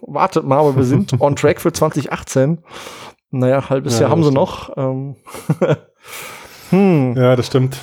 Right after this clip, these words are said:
Speaker 2: Das war natürlich enttäuschend, so dass da echt nicht viel bei rumkam. Hm.
Speaker 1: Ja.
Speaker 2: Ich meine, immerhin war's schon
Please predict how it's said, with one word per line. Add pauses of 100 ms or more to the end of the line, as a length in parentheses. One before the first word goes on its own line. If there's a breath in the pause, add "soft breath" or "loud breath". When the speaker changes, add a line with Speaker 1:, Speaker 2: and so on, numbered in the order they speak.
Speaker 2:
Das
war (180 loud breath)
natürlich
enttäuschend,
so
dass
da
echt
nicht
viel
bei
rumkam. (260 soft breath)
Hm.
Speaker 1:
Ja.
Speaker 2:
Ich
meine,
immerhin
war's
schon